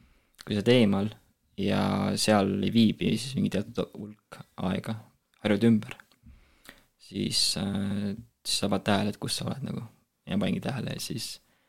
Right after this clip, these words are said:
oligi vist nii, et, äh, juba see õhtu vist või,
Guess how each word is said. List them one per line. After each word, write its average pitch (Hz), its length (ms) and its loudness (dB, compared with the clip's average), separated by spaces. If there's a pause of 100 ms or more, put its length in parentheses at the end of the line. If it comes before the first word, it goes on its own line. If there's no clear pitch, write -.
(420)
oligi 117 320 4
vist - 160 -2
nii, 113 240 6
et, - 320 -8
äh, 101 300 -4 (1900)
juba 101 260 -4
see 117 340 2
õhtu - 400 -2
vist - 320 -6
või, - 380 -6